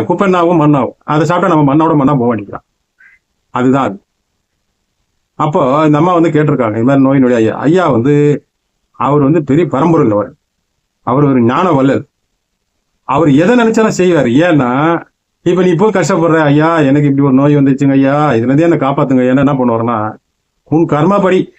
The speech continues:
நீ அனுபவிக்கணும் இருந்தா கூட அந்த கர்மா அவர் எடுத்து தாங்கிக்கிறாரு. அவரை தாங்கிட்டு, அதான் நான் சொன்னல, குழந்தை மனசு ஐயாக்கு. அதுவும் பெண்கள் கேட்டா கொடுத்துருவாரு.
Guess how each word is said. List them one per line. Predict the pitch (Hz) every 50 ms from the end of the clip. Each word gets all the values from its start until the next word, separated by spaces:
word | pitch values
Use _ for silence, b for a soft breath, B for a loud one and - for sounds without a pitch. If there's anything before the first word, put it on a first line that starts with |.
| b b b b b b _ -
நீ | 143
அனுபவிக்கணும் | 139 131 160 180 180 175 160 180 180 156 139
இருந்தா | 151 156 147 135
கூட | 123 123 117 110 107 110 - - _ b b b b _ _ -
அந்த | 127 127 135
கர்மா | 135 139 147 170 185 175
அவர் | 143 139 151 160 160
எடுத்து | 147 151 160 151
தாங்கிக்கிறாரு. | 131 127 131 123 107 110 104 92 87 - _ _ _ _ _ _ _ _ _ _ _ _ _ _ _ _ _ _ _ _ _ _ _ _ _ _ _ _ _ _ _ _ - - _ _ _ _ _ -
அவரை | 127 156 175 165
தாங்கிட்டு, | 151 180 185 190 190 185 165 185 165 135 127 127 139 151
அதான் | - 147 170 185 185
நான் | 185 170
சொன்னல, | 175 180 185 170 160 -
குழந்தை | 151 165 190 202 202
மனசு | 180 165 170 151 143
ஐயாக்கு. | 127 127 131 127 113 104 - - 101 - _ _ _ _ _ _ _ _ _ _ _ _ _ _ _ _ _ _ _ _ _ _ _ _ _ _ -
அதுவும் | 135 165 170 -
பெண்கள் | 160 175 214 214 208 175
கேட்டா | 160 165 - -
கொடுத்துருவாரு. | 151 156 147 165 156 135 - -